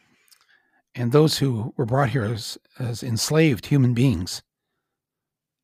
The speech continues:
uh, the rest of us all <laughs> came, we're, we're all descendants of immigrants. And it is stunning to see the behavior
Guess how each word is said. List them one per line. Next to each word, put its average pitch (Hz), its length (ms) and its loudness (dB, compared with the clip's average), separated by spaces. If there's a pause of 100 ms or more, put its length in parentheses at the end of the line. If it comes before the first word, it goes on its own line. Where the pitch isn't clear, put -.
(280)
uh, 123 360 -2
the 151 120 0
rest 226 220 2
of 202 60 -2
us 170 140 -2
all 160 140 2
<laughs> - 0 -
came, 127 400 0 (520)
we're, 175 220 -2
we're 180 240 0
all 180 260 8
descendants 165 600 0
of 127 120 -2
immigrants. 110 580 -6 (2250)
And 139 200 0
it 151 140 4
is 117 140 -2
stunning 139 520 2
to - 140 -10
see 117 300 -8
the 113 100 -12
behavior 104 540 -10